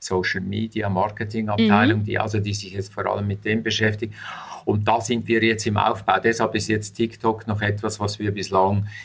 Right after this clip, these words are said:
Speaker 1: jetzt nicht vordergründig für uns, äh, in den Zenit genommen haben. Aber das kommt jetzt.
Speaker 2: Mhm.
Speaker 1: Das wird, also auf jeden Fall werden wir da weiter dran sein.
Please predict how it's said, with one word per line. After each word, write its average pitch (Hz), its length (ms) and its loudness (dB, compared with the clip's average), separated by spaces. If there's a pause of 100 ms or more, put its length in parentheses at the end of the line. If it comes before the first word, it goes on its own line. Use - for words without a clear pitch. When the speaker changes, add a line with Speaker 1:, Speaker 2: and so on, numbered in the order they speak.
(120)
Speaker 1:
jetzt 104 240 -2
nicht 107 220 0
vordergründig 107 800 2
für 101 220 -2
uns, 104 460 2 (400)
äh, 104 360 4
in 104 100 -4
den 101 180 0
Zenit 110 440 0
genommen 113 340 2
haben. 98 160 2
Aber 92 140 0
das - 200 -6
kommt 110 480 -2
jetzt. - 220 -4
Speaker 2:
Mhm. 240 200 4
Speaker 1:
Das 285 180 -2
wird, - 220 -6
also - 240 -2
auf - 140 -2
jeden 98 300 0
Fall 92 220 -2
werden 92 200 0
wir 92 100 -2
da 90 140 0
weiter 92 360 0
dran 92 280 -2
sein. 80 200 -6